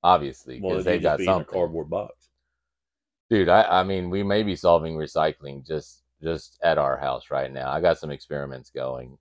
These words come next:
Speaker 1: Um, we'll see.
Speaker 2: <laughs>
Speaker 1: We'll see. Although that may be the reason why we got the, the abundance of poop. And, uh,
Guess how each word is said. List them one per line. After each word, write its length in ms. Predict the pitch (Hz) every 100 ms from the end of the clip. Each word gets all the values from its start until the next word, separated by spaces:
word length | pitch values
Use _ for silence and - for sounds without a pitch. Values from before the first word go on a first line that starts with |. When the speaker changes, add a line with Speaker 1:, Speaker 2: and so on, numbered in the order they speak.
| _
Speaker 1:
Um, 540 | 67 67 65 65 65 _ _ _ _ _ _ _ - - - 339
we'll 120 | 95
see. 280 | - 80 64 -
Speaker 2:
<laughs> 60 | - - - - - 90
Speaker 1:
We'll 160 | 120
see. 420 | 110 113 92 80 _ _ _ -
Although 260 | 98 104 98
that 180 | 123
may 220 | 117 120 131
be 180 | 107
the 140 | 92 92
reason 300 | 98 92 90
why 140 | 85
we 80 | 82
got 200 | 80 82
the, 160 | 82 78
the 240 | 80 80 76
abundance 440 | 78 90 90 82
of 80 | 80 -
poop. 240 | 120 95 - _ _ _ _ _ _ _ _ -
And, 460 | 82 80 82 78 76
uh, 400 | 73 71 71